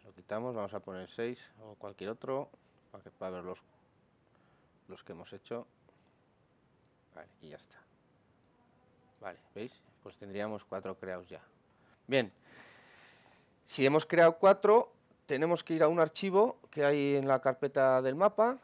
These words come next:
que es el, está creo en la principal, no, en Maps, dentro de Maps, tenemos el map de Farlands, ¿vale?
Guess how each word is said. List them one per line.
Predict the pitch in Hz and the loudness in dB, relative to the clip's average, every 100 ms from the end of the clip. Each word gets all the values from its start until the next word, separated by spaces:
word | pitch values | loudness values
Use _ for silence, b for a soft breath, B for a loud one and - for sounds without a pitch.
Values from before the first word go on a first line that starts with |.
| - | -10
que | 131 | -10
es | - | -6
el, | 131 131 131 127 - _ - | -4 -4 -6 -8 -12 _ -20
está | - 127 | -12 -10
creo | 117 123 | -8 -6
en | 120 | -6
la | - | -6
principal, | 110 107 - 107 147 185 190 | -8 -10 -8 -4 0 0 -2
no, | 135 120 98 | -4 -4 -4
en | 101 | -4
Maps, | 139 180 - | -4 -4 -8
dentro | 107 107 | -10 -6
de | 131 | -2
Maps, | 165 - | -2 -4
tenemos | - 131 156 156 | -6 -4 -6 -4
el | 135 127 | -6 -4
map | 135 147 | -2 -2
de | 127 131 160 | 0 0 2
Farlands, | 165 127 117 107 95 92 _ | 0 -2 -2 -4 -8 -14 _
¿vale? | - 127 170 | -6 -4 -4